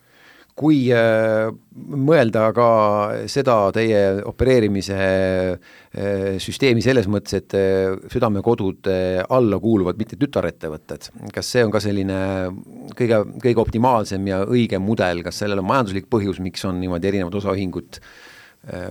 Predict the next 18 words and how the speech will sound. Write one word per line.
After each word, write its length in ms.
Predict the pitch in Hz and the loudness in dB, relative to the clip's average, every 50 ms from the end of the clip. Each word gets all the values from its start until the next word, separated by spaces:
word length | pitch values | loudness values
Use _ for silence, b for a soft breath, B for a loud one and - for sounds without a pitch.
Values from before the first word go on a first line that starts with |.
| 95 104 | -8 -6
Südamekodude 500 | 104 98 95 95 92 98 95 95 87 92 | -6 -4 -4 -4 -4 -4 -4 -4 -4 -6
Aktsiaseltsi 540 | 98 - - 92 90 98 95 - - 98 95 | -6 -8 -10 -6 -6 -4 -4 -4 -2 0 0
alla 220 | 98 98 95 92 | 2 2 0 0
koondunud, 500 | 90 104 104 101 92 85 90 90 90 80 | 0 2 2 0 0 -2 -4 -6 -6 -6
et 220 | 85 85 - - 92 | -8 -10 -8 -8 -8
ei 100 | 90 92 | -6 -4
ole 220 | 95 92 90 92 92 98 104 | -4 -4 -4 -4 -4 -6 -6
ük-, 180 | - - - - - | -8 -10 -14 -10 -6
ühe 160 | 117 113 113 101 95 | -2 0 0 0 0
ettevõttena 540 | 95 - - 90 90 87 - - 90 90 87 | -2 -4 -4 -4 -4 -4 -6 -6 -8 -6 -6
tege-, 240 | 90 98 90 95 92 - - | -6 -4 -4 -4 -6 -8 -8
tegutsev 460 | - 107 95 95 90 - - 90 87 | -8 -6 -6 -6 -6 -6 -8 -8 -4
või 160 | 85 98 95 95 | -2 0 0 0
on 100 | 98 95 | 0 -2
see, 360 | - 98 95 95 92 92 98 | -2 -2 -2 -2 -2 -4 -4
on 220 | 107 104 101 95 92 | -4 -4 -4 -4 -4
see 100 | 92 85 | -4 -2
kuidagi 380 | 95 92 95 90 90 92 92 | -2 -2 0 0 0 -2 -2